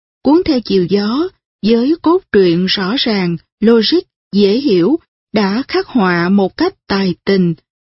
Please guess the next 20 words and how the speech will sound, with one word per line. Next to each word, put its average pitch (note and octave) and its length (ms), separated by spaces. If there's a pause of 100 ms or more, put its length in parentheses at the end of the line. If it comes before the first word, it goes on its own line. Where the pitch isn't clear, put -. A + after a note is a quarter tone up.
(120)
tâm C4 200
trạng, F3 380
tính D4 280
cách F#4 240
và G3+ 180
thân A#3 280
phận F3+ 360 (340)
của G3 220 (100)
nhiều G#3 300
lớp C4 260
người F#3 300
trong G#3 340
chiến D4 220
tranh G#3+ 280
và F#3 120
thời F3+ 380
hậu E3+ 280
chiến. A#3 420 (1000)
Nhân C4 320
vật G3 180